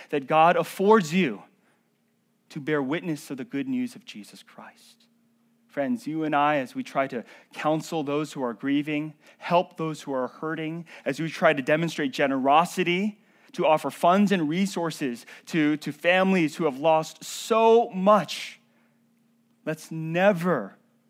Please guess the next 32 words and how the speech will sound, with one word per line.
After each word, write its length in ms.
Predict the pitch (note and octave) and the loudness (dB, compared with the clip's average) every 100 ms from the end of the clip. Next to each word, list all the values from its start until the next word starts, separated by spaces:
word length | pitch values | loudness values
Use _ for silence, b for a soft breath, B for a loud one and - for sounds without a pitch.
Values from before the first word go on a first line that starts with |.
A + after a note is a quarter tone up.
| _ - | _ -6
let's 300 | D3+ - - | -6 -6 -10
never 580 | D#3+ D3+ E3 F#3+ F3+ F3 | -8 -2 4 4 4 2
identify 560 | D#3+ D#3+ D#3+ E3+ C#3+ B2+ | 2 0 -2 -2 -2 0
ourselves 840 | C#3 D#3 - E3 F#3 F#3+ A2 - | 0 -2 -2 0 0 0 -6 -10
as 200 | B2 B2 | -10 -10
the 100 | C3+ | -12
solution. 640 | B2 B2+ A#2 A#2+ - F#2 - b b b b C#3+ | -12 -12 -10 -10 -12 -16 -20 b b b b -6
Let's 180 | D3 | -4
never 240 | E3 E3 E3+ | -2 -2 -2
think 220 | F#3 E3 | -4 -6
that 100 | D#3+ - | -6 0
our 200 | F#3+ G#3 | 2 0
cause 600 | - G3 F#3+ F#3+ E3 C#3+ | -2 2 4 4 2 0
or 160 | C#3+ | 2
our 160 | E3 F3+ | 2 2
resources 580 | F3+ G3+ - D#3 C3+ C3+ | 0 -4 -6 -10 -8 -6
are 120 | C3+ | -4
really 360 | C#3+ F3 F3 | -2 0 0
going 240 | D#3+ D#3 D#3 | -2 -4 -6
to 100 | D#3 | -8
save. 440 | - F3 F3 D3 | -12 -8 -6 -6
Let's 160 | C#3+ C#3+ - | -8 -12 -10
always 360 | E3 F#3+ F#3+ | -4 -4 -4
point 300 | - F#3 F3+ | -8 -10 -10
to 80 | D#3 | -12
Jesus 400 | - E3+ D#3+ D3+ | -14 -14 -14 -20
Christ 460 | - E3 C#3+ - - B B | -12 -8 -8 -10 -18 B B
and 140 | C#3+ | -8
believe 320 | C#3+ D3 D#3+ | -2 -2 -2
that 140 | C#3 - | -6 -10
he 480 | - F#3+ G3 G3+ | -8 -2 0 2
is 200 | G3+ D3 | 0 -6